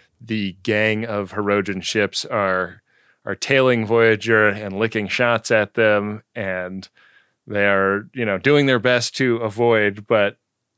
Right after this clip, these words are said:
they still have, like, hours worth of work to do before they can open a singularity and help this member of Species four twenty sixty-nine get back to their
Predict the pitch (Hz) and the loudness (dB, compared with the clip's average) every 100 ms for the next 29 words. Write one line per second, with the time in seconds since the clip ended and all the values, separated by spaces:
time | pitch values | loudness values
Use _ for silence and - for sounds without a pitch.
0 | _ - 120 - 185 160 123 110 - 127 | _ -4 -2 4 4 4 2 0 2 2
1 | 135 120 117 110 101 107 123 - 113 107 | 2 2 0 0 0 0 0 0 -4 -2
2 | 101 98 90 95 110 104 101 - 104 107 | -2 -2 -4 -4 -2 0 -2 -2 -4 -4
3 | 101 104 98 113 104 98 101 104 92 95 | -4 -6 -6 -4 -4 0 2 0 0 -4
4 | 92 95 107 92 90 - _ _ _ _ | -6 -8 -8 -8 -12 -20 _ _ _ _
5 | - 107 95 _ - _ - 98 92 - | -6 -2 -2 _ -20 _ -6 -6 -4 -6
6 | - - 117 101 95 90 - 104 101 98 | -6 -6 -4 -2 -4 -6 -10 -10 -8 -10
7 | - 107 92 107 98 107 98 104 101 98 | -8 -8 -8 -10 -8 -10 -10 -8 -6 -4
8 | 95 101 101 101 101 95 - 107 92 90 | -6 -8 -8 -6 -4 -6 -10 -10 -10 -8
9 | 98 95 | -8 -6